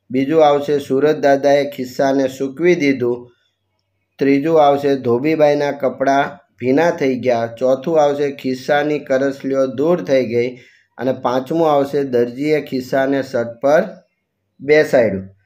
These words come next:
અને પછી છઠ્ઠું આવશે, ખિસ્સું નવું નક્કોર થઈ ગયું. પછી સાતમું આવશે, ખિસ્સું ફક્કડ થઈ ગયું. આઠમું આવશે, નીરજભાઈને ખિસ્સું ગમી ગયું.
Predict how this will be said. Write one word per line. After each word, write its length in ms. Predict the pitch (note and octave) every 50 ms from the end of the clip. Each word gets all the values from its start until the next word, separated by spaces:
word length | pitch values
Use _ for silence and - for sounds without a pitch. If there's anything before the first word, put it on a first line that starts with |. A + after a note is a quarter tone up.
| _ _ _ _ _ _ _ _ _ _ _ _ _ _ _ _ _ _ _ _ _ _ _ _ _ _ _ - - G#2 - - _ _ _ _ _ _ _ _ -
અને 180 | C3 C#3 C#3
પછી 720 | C3+ C#3+ E3 E3 E3+ F3 E3 D#3 C#3+ C3+ C3 B2+ - - _ _ _ _ _ _ _ _ _ _ _ _ _ _ _ _ _ _ _ _ _ - -
છઠ્ઠું 340 | D3+ C#3+ - - F3+ F3 D#3+
આવશે, 280 | D3 C#3+ C#3 C#3+ C#3+ C3
ખિસ્સું 480 | - - C3+ C3+ C3+ - E3+ E3+ E3
નવું 320 | D#3+ D3 D3 D#3 F3 F3+ E3+
નક્કોર 440 | D#3 D3 C#3+ - D3+ C#3 C3+ B2+ -
થઈ 240 | C3 A#2+ A#2+ A#2
ગયું. 520 | A#2 B2 C#3 D3+ E3 F3+ F3 - - - _ _ _ _ _ _ _ _ _ _ _ -
પછી 640 | C3 C3 - - D#3 D3+ D#3 D#3 D#3 D#3 - _ _ _ _ _ _ _ _ _ _ _ _ _ _ _ _ _ _ _ _ _ _ _ _ - - -
સાતમું 520 | D#3 C#3+ D3+ D3 - F#3 F3+ F3 D#3+ C#3+
આવશે, 360 | C3 C3 C3 C3 C#3 D3 D#3
ખિસ્સું 500 | - - - C#3+ C3+ - - D#3+ D#3+ - -
ફક્કડ 380 | - - - - E3+ E3+ E3
થઈ 240 | C#3+ D#3 C#3 C3 B2+
ગયું. 400 | A#2+ B2 C#3 D3+ E3+ F3+ F3+ - - - _ _ _ B2
આઠમું 440 | C3+ C#3+ C3+ D#3 E3+ F3+ E3+ D#3
આવશે, 260 | D3 C#3 C3+ C3+ C#3 C#3
નીરજભાઈને 760 | C3+ A#2+ A#2+ B2+ D3 D#3+ D#3 C#3+ D3+ D3 C#3+ C#3+ C#3+ C#3+ C3
ખિસ્સું 440 | C3+ - C3 B2 - - D3 C3+ A#2+
ગમી 320 | C3 C3+ D#3 F3 F#3 E3+
ગયું. 400 | C#3+ C3 C3 B2 A#2+ A#2+ -